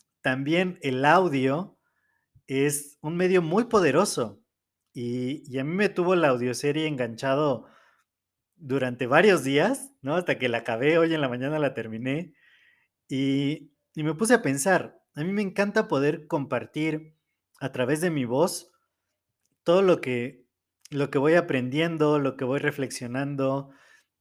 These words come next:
y, y también escribirlo, ¿no? Finalmente, mi, mi ocupación principal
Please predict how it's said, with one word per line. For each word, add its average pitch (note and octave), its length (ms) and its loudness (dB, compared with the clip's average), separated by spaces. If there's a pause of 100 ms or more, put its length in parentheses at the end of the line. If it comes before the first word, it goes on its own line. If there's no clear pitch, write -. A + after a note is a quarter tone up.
y, C3+ 260 -6
y C3 60 -8
también D#3+ 280 -2
escribirlo, E3 920 0 (200)
¿no? E3 280 -12
Finalmente, D3 640 -4
mi, C3 400 -6
mi C3 160 -6
ocupación C3 580 -4
principal D3+ 720 -4